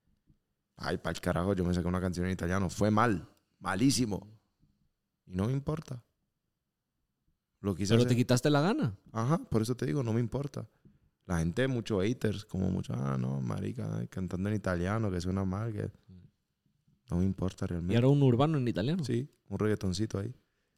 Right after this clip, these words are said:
Speaker 2: ¿Hay más artistas que cantan italiano, género urbano?
Speaker 1: Hay un par de artistas, pero pues, digamos que todavía el movimiento ya no está como tan potente. Eh,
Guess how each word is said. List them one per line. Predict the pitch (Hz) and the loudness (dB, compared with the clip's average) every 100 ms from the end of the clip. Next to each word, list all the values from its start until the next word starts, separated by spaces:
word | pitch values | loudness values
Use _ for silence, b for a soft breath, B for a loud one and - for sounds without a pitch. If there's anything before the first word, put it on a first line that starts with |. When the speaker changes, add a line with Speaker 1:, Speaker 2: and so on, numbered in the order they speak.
| _ _ _ | _ _ _
Speaker 2:
¿Hay | 127 | 2
más | 135 135 135 143 - - | 2 0 0 0 0 0
artistas | 147 - 160 - 147 - - - | -2 0 -4 -2 -4 -4 -10 -8
que | 104 98 | -4 -2
cantan | 110 120 139 | -2 -2 -2
italiano, | 127 92 104 131 123 95 _ - | -2 -2 0 0 -2 -6 _ -12
género | 117 123 | -4 -2
urbano? | 101 92 123 139 - _ | -2 -2 -4 -4 -8 _
Speaker 1:
Hay | 113 127 | 2 4
un | 143 | 4
par | - _ 123 117 110 | 2 _ 6 6 8
de | |
artistas, | 123 - 110 98 - 110 117 | 4 6 2 2 2 0 0
pero | - 98 | -2 -2
pues, | - 110 95 - - - _ _ _ _ _ _ _ - | 4 4 4 0 -4 -18 _ _ _ _ _ _ _ -6
digamos | 107 98 104 | 0 0 2
que | 113 | 0
todavía | 104 101 | 4 4
el | 98 | 4
movimiento | 104 95 90 87 | 4 4 4 0
ya | 98 98 | -2 -4
no | 98 | -4
está | - | -4
como | 92 95 | -4 -2
tan | 98 95 87 - _ _ | -2 -4 -6 -10 _ _
potente. | 92 92 90 87 - _ _ _ _ _ _ _ _ 87 | -6 -2 -2 -4 -10 _ _ _ _ _ _ _ _ -2
Eh, | 87 78 76 - 76 73 58 50 | 0 0 -2 -4 -6 -8 -10 -12